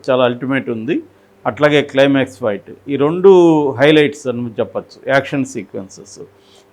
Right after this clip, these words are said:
So ఈ రెండు కూడా వండర్‌ఫుల్‌గా ఉన్నాయి. ఓవరాల్గా సినిమాలో యాక్షన్ సీక్వెన్సెస్ కోసమే, ఆ, రెండు మూడు సార్లు కూడా చూసే అవకాశం మాస్క్ ఉంది.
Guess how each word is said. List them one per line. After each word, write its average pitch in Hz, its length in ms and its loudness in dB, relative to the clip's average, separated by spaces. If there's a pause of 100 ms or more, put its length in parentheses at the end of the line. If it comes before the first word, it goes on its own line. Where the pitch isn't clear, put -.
(120)
So 180 80 4
ఈ 156 140 2
రెండు 165 260 2
కూడా 170 240 6
వండర్‌ఫుల్‌గా 127 560 0
ఉన్నాయి. 95 220 -12
ఓవరాల్గా 190 640 4
సినిమాలో 170 920 -2
యాక్షన్ 165 420 0
సీక్వెన్సెస్ 147 720 -8
కోసమే, 160 560 -4 (640)
ఆ, 123 360 0 (380)
రెండు 156 240 0
మూడు 190 180 -2
సార్లు 165 300 2
కూడా 156 240 0 (120)
చూసే 131 380 -2
అవకాశం 123 560 -2
మాస్క్ 143 440 0
ఉంది. 95 220 -12